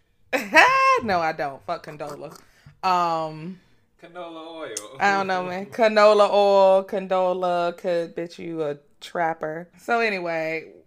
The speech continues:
Speaker 1: when I found out that news, I was like, "I'm gonna have to talk about it on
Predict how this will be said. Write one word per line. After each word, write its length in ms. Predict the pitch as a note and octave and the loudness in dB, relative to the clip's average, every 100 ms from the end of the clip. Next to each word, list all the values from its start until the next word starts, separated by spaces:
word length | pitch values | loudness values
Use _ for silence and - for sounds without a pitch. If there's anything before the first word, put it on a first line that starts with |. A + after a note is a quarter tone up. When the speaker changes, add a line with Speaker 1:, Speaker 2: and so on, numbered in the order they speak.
| - | -8
Speaker 1:
when 160 | F#3 | -4
I 120 | F3+ F#3 | -2 0
found 340 | G#3 F#3+ F3 | 2 0 2
out 160 | E3 E3+ | -2 -2
that 160 | E3 | -8
news, 300 | E3 D#3+ D#3+ | -6 -8 -8
I 140 | D#3+ D#3+ | -8 -8
was 100 | D#3+ | -6
like, 140 | D#3 | -6
"I'm 100 | D#3 | -6
gonna 80 | D#3+ | -6
have 160 | D#3+ - | -10 -10
to 80 | |
talk 200 | D3 D3 | -12 -12
about 220 | D3+ C#3+ C#3+ | -10 -10 -10
it 220 | C#3+ - | -14 -14
on 600 | C#3+ C#3+ C#3+ C#3+ D3 | -14 -14 -14 -18 -18